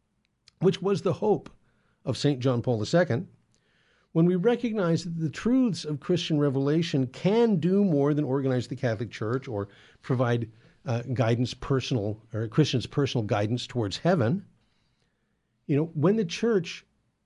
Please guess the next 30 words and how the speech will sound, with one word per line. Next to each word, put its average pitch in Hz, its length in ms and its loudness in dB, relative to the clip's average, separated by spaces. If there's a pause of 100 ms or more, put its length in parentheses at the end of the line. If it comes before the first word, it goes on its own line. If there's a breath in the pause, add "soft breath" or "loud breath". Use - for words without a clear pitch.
(100)
influences 156 640 4
culture 170 500 2
and 117 140 -2
not 139 220 2
the 139 120 2
other 131 140 4
way 127 100 2
around, 110 460 0
which 95 160 -6
unfortunately 101 460 -4
is 95 100 -8
happening 101 320 -2
right 95 180 -4
now, 101 220 0
but 120 140 -6
when 185 160 2
the 165 40 0
church 196 460 0
is 120 100 -4
influencing 117 480 -2
culture, 175 460 -4 (1600)
when 127 180 2
it 131 100 0
happened 156 320 2
in 123 80 2
the 117 80 -2
past, 139 720 -2 (1200)
um, 113 440 -14
the 123 120 -2
truth 214 520 0